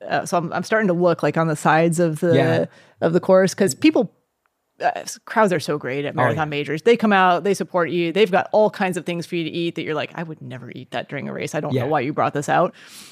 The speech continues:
Speaker 1: Um, but lo and behold, the Salvation Army had a table set up with this, like, whole spread of, of, uh, you know, Lay's and Doritos and Coke and whatnot.
Speaker 2: Here for it.
Speaker 1: Oh, I, so I was like,
Speaker 2: <laughs>
Speaker 1: "Could I have some of this?" And they're like, "As much as you want." And I was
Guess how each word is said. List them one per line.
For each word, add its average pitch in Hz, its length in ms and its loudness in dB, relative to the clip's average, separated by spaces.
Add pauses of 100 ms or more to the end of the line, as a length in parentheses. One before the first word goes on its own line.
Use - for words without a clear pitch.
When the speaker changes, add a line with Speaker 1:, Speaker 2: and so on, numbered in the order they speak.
(160)
Speaker 1:
Um, 165 340 0 (300)
but 170 80 -2
lo 170 140 0
and 185 80 2
behold, 175 280 2
the 147 100 -2
Salvation 165 380 0
Army 156 480 -2
had 165 160 0
a 156 40 2
table 156 340 -4
set 151 180 -2
up 135 240 -4
with 147 220 -4 (280)
this, - 120 -8
like, 151 100 -4
whole 185 300 0
spread 156 420 0
of, 151 320 0
of, 156 340 -2 (320)
uh, 156 360 2 (640)
you 131 80 -2
know, 127 120 -4
Lay's 170 520 4
and 156 140 -2
Doritos 180 880 4
and 143 440 -6
Coke 185 560 2
and 156 200 -2
whatnot. 170 480 0 (140)
Speaker 2:
Here 147 220 4
for 131 340 2
it. 135 100 -2 (100)
Speaker 1:
Oh, 180 280 6 (140)
I, 175 240 0
so - 140 -2
I 175 100 4
was 160 80 -2
like, 160 240 -2 (240)
Speaker 2:
<laughs> - 0 -
Speaker 1:
"Could - 400 -4
I 214 80 6
have 233 200 2
some 214 140 0
of 214 120 2
this?" 226 180 4
And 220 80 2
they're 196 60 6
like, 170 180 4
"As 165 100 -2
much 185 200 0
as 180 100 -4
you 190 80 0
want." 175 240 2
And - 20 0
I 196 40 4
was 415 80 6